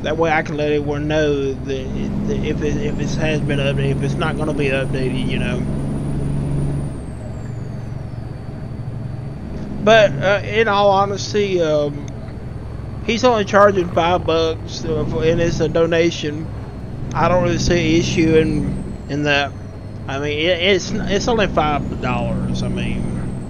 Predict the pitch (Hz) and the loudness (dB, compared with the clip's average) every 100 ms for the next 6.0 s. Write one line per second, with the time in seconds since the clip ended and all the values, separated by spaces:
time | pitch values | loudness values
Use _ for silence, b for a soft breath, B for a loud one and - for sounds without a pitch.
0 | - - - - - - - - - - | -10 -10 -10 -10 -10 -10 -10 -10 -10 -10
1 | - - - - - - - - - - | -12 -12 -12 -12 -12 -10 -10 -10 -10 -10
2 | - - - B B 220 220 330 285 269 | -10 -10 -10 B B 2 4 2 0 -2
3 | 233 254 254 262 262 - - - - - | 0 4 6 6 2 0 -2 -2 -2 -2
4 | - - - - - - 185 196 208 196 | -2 -2 -2 -2 -4 -2 2 4 6 4
5 | 202 190 185 185 170 180 185 - 185 185 | 4 2 2 0 2 2 2 0 0 0